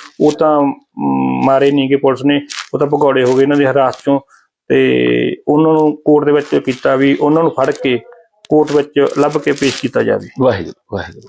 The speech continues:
Speaker 2: ਵਾਹਿਗੁਰੂ। ਤੇ ਉਸ ਤੋਂ ਬਾਅਦ ਫੇਰ, ਅਹ, ਸੱਤ ਦੇ ਵਿੱਚ ਆਉਂਦੇ ਆ, ਕਾਂਗਰਸ ਆਉਂਦੀ ਆ, ਕੈਪਟਨ ਸਰਕਾਰ ਆਉਂਦੀ ਆ, ਫੇਰ ਕੋਈ ਗੱਲਬਾਤ ਨਹੀਂ, ਹਿਲਜੁਲ ਨਹੀਂ
Speaker 1: ਨਹੀਂ,
Speaker 2: ਹੋਈ?
Speaker 1: ਕੋਈ ਨਹੀਂ ਜੀ ਆਈ। ਉਸ ਤੋਂ ਬਾਅਦ ਕੋਈ ਸਰਕਾਰਾਂ ਆਈਆਂ ਵਾ,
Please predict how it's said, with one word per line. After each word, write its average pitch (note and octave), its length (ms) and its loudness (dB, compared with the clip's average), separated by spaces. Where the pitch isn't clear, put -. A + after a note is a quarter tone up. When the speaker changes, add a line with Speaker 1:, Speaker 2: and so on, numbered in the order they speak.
Speaker 2:
ਵਾਹਿਗੁਰੂ। - 300 -20
ਤੇ F3 80 2
ਉਸ F#3+ 160 0
ਤੋਂ F3 100 0
ਬਾਅਦ F3 140 2
ਫੇਰ, D#3+ 400 2
ਅਹ, C#3+ 380 2
ਸੱਤ C#3 300 -4
ਦੇ C#3+ 60 2
ਵਿੱਚ C3+ 180 0
ਆਉਂਦੇ C3 240 4
ਆ, C3 220 2
ਕਾਂਗਰਸ C3+ 420 0
ਆਉਂਦੀ B2 220 2
ਆ, B2 40 2
ਕੈਪਟਨ B2 320 -4
ਸਰਕਾਰ A#2 360 0
ਆਉਂਦੀ A2+ 260 0
ਆ, A2+ 100 2
ਫੇਰ E3+ 160 2
ਕੋਈ E3+ 160 2
ਗੱਲਬਾਤ C#3+ 400 2
ਨਹੀਂ, C3+ 140 -2
ਹਿਲਜੁਲ B2+ 220 4
ਨਹੀਂ F#3+ 120 2
Speaker 1:
ਨਹੀਂ, A#2 100 0
Speaker 2:
ਹੋਈ? E3+ 80 2
Speaker 1:
ਕੋਈ E3+ 120 4
ਨਹੀਂ E3 120 2
ਜੀ D#3 80 2
ਆਈ। D3 260 2
ਉਸ D3 120 -2
ਤੋਂ D#3 140 4
ਬਾਅਦ D#3+ 140 2
ਕੋਈ D3 240 -2
ਸਰਕਾਰਾਂ C3+ 380 -2
ਆਈਆਂ C3+ 320 -2
ਵਾ, C3+ 120 -2